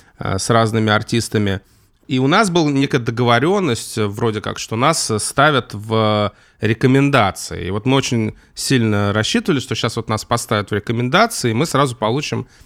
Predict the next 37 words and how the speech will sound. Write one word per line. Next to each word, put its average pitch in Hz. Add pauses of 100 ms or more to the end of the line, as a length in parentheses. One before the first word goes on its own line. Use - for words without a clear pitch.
миллионы 131
просмотров. 120 (560)
Мы 131
их 143
не 151
получили, 170
и 190
с -
тех 139
пор 202
я 151
почему-то -
как-то 117 (240)
немного 127
разочаровался 120
в 113
идее 113
делать 107 (140)
дорогие 113
клипы 170
с -
расчётом 107
на 107
то, 107
что -
они 104
наберут. 101 (220)
Хотя 120
впоследствии 165
я 127
понял, 165
что 131
это 120
немного 123
по-другому 120
работает. 127 (320)
А, 131